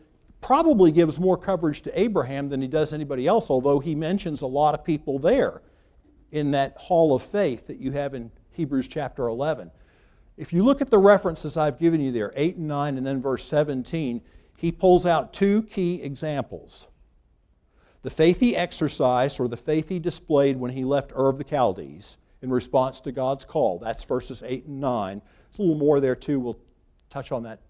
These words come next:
next week, verse nine in particular. But, um,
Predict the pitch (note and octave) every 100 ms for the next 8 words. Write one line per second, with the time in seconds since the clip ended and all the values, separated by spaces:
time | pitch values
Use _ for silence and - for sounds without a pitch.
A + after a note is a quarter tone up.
0 | _ - C3+ C#3 - - C3+ D3+ _ _
1 | _ _ _ _ _ A#2+ G2+ A#2 A#2+ B2
2 | A#2 G#2+ G#2+ C3 C#3 C3 B2+ _ _ _
3 | _ _ _ _ D3+ D#3+ D#3+ F3 D3 C3+
4 | B2+